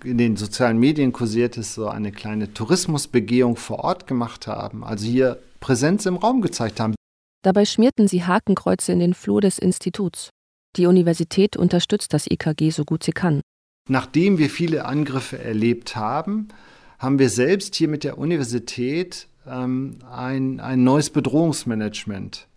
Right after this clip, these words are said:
Speaker 1: in Gang gesetzt. Die Universität hat da rein investiert. Sie hat ja mitbekommen,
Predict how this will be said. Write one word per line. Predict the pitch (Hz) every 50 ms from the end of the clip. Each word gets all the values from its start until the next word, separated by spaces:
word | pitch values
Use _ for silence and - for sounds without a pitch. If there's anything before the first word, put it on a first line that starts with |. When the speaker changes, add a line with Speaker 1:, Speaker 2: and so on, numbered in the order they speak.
| _ _ _
Speaker 1:
in | 113 113 104
Gang | 92 110 107 110 104
gesetzt. | 104 90 101 104 98 - -
Die | - 120 -
Universität | 139 165 190 175 156 143 139 123 120 143 160 160 165
hat | 151 143 -
da | 143 127
rein | 120 123 123 135 147 165 170 151 -
investiert. | 123 117 110 101 104 98 - - - - - 98 92 - -
Sie | 120 123
hat | 127 - -
ja | 139
mitbekommen, | 123 131 160 170 165 - - - - - 151 143 139 139 139